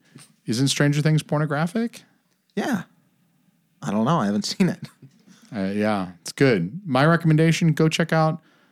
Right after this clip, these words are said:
Speaker 1: all right, I'll listen to the dentist episode if you watch one episode of Stranger Things and then
Speaker 2: Mm-hmm.
Speaker 1: text me and tell me if you liked it or not.
Speaker 2: That sounds like a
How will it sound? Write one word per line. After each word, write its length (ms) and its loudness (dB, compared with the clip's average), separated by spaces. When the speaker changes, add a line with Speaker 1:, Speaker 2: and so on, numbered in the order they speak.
Speaker 1:
all 80 4
right, 240 2
I'll 260 2
listen 300 4
to 100 4
the 120 0
dentist 500 0
episode 480 -2
if 180 -8
you 200 2
watch 360 2
one 380 -2
episode 500 -2
of 80 -2
Stranger 360 -2
Things 480 -2
and 180 -2
then 80 2
Speaker 2:
Mm-hmm. 80 0
Speaker 1:
text 340 -4
me 200 -6
and 100 -10
tell 140 2
me 100 0
if 80 -4
you 60 -4
liked 260 -4
it 80 -12
or 60 -12
not. 160 -14
Speaker 2:
That 100 -8
sounds 260 0
like 120 -2
a 60 -8